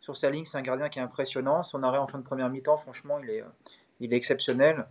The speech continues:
et, euh, très important. Et après, euh, bah, dans la profondeur, il est, il fait une bonne sortie aussi en fin de première mi-temps. Pour le coup, il, il sort bien dans les pieds de l'attaquant troyen. C'est une, vraiment une belle sortie.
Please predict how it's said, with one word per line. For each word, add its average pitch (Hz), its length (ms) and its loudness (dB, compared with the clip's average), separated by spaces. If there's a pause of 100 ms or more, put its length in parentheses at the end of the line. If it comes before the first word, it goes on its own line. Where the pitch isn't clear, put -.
(260)
et, 127 160 2
euh, 113 340 6 (140)
très 135 200 4
important. 143 480 2 (720)
Et 127 160 6
après, 160 480 10
euh, 139 440 8 (640)
bah, 135 100 2
dans 156 120 6
la 170 100 6
profondeur, 202 540 6
il 220 80 -2
est, 180 200 4
il 180 60 -6
fait 185 120 -8
une 175 60 -6
bonne 196 160 -4
sortie 220 380 -6
aussi 214 260 -6
en 208 60 -4
fin 196 100 -6
de 175 60 -12
première 170 220 -4
mi-temps. 196 360 2
Pour 170 140 -4
le 156 100 -4
coup, 196 160 -4
il, 151 460 -2 (420)
il - 60 -10
sort 143 260 6
bien 175 220 8
dans 190 80 4
les 180 100 0
pieds - 140 -2
de 175 60 0
l'attaquant 160 380 0
troyen. 165 520 0
C'est 160 120 -12
une, 139 80 -8
vraiment 147 240 0
une 180 60 -6
belle 160 120 -2
sortie. 196 420 -8